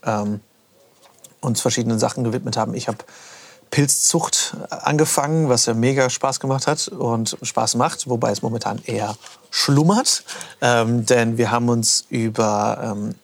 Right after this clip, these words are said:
Pilzmännchen, heißt die Firma, verschiedene Pilzsorten bestellt, die wir jetzt selber züchten. Zum einen in so Starterboxen, wir haben auch schon Shiitake dreimal geerntet,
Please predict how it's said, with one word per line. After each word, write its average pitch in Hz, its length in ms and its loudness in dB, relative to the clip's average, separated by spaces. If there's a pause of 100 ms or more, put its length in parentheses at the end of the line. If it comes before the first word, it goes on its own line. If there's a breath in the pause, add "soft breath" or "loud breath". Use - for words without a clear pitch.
(260)
Pilzmännchen, 170 960 0
heißt - 180 -4
die 120 60 -2
Firma, 117 400 -2 (520 loud breath)
verschiedene 127 580 4
Pilzsorten 113 680 0
bestellt, 123 520 2
die 123 100 0
wir 120 80 4
jetzt 113 120 2
selber 120 220 2
züchten. 175 420 0
Zum - 160 -2
einen 117 260 0
in 120 120 -4
so - 140 -4
Starterboxen, 151 840 0
wir 110 80 -2
haben 107 120 -4
auch - 80 -8
schon 107 260 -6
Shiitake - 460 -4
dreimal 127 300 0
geerntet, 117 480 -2